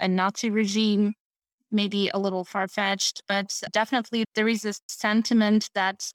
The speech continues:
people feel like their personal freedoms are being, uh,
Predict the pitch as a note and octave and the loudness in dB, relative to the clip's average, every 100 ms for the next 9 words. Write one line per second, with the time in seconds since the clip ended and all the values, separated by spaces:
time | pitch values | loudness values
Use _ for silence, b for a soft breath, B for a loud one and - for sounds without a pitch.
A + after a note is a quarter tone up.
0 | - A#3 A3 G#3 _ G#3+ - A#3 G#3+ G#3 | -6 -4 -4 -6 _ -16 -6 -2 0 2
1 | G3+ G3 G3 G3+ - G#3+ - G3+ F3+ - | 0 -2 -4 -4 -2 -4 -2 -2 -4 -2
2 | A3 G#3 G#3 G#3 G#3+ G3 F3+ G3+ G3+ G3 | 0 2 2 0 0 -2 0 0 2 0
3 | - F#3+ | 2 2